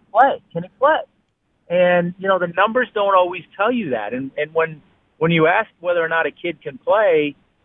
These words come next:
a lot of the times you're asking, "Okay, what's in his heart and what's in his head? What's his compete level? Is he gonna go out there and come hell or high water, he's gonna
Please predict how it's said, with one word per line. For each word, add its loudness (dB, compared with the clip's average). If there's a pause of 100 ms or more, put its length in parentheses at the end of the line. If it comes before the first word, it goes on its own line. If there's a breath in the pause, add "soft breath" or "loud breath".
(140)
a 2
lot 4
of 0
the -2
times -2
you're 0
asking, 0
"Okay, -2
what's -4
in -4
his -4
heart 4 (140)
and -18
what's -4
in -14
his -12 (100)
head? 2 (520)
What's 2
his 2 (120)
compete -6
level? -2 (300)
Is -8
he -8
gonna 0
go -2
out -4
there -4
and -10
come -10
hell -2
or 2
high 0
water, 2
he's -8
gonna -2